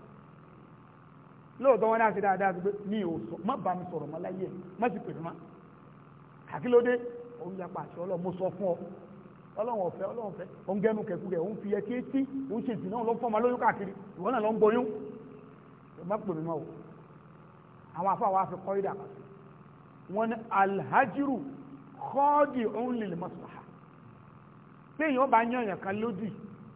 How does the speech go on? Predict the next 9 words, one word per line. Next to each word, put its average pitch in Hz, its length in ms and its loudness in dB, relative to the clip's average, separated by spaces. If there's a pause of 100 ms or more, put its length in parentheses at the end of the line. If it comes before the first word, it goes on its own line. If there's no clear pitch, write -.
èèyàn 175 220 -2
gbọ́dọ̀ 220 300 2
rí 190 140 -4
pé 220 120 -2
odi 190 380 4
yẹn 185 300 2
yóò 214 120 4
bì - 140 -4
dáadáa. 139 360 0